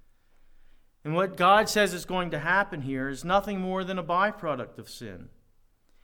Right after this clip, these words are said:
Eve, who was under Adam's authority, would rebel because now she wouldn't want to be under him.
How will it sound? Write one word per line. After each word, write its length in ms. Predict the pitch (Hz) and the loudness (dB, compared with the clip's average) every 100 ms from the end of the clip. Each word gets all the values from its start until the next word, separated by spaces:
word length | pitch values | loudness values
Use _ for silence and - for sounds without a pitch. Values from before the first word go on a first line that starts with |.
| _ _ - | _ _ -12
Eve, 340 | 185 202 220 | -2 0 0
who 120 | 208 202 | -2 2
was 160 | 180 | 8
under 240 | 185 196 175 | 12 12 12
Adam's 400 | 165 175 190 190 | 4 2 -2 -8
authority, 420 | - 170 165 175 | -8 -6 -4 -6
would 220 | 170 156 | -8 -8
rebel 640 | 170 160 190 175 95 - - - - - | -10 -2 0 2 0 -4 -18 -20 -20 -18
because 300 | - 180 185 | -8 -8 -4
now 260 | 196 226 | -2 0
she 200 | - 202 | -2 -6
wouldn't 320 | 190 202 202 | -2 -2 0
want 200 | 185 226 233 | 2 0 -2
to 60 | |
be 200 | 175 131 | -8 -8
under 280 | 110 110 92 | -8 -10 -12
him. 280 | - 87 | -16 -18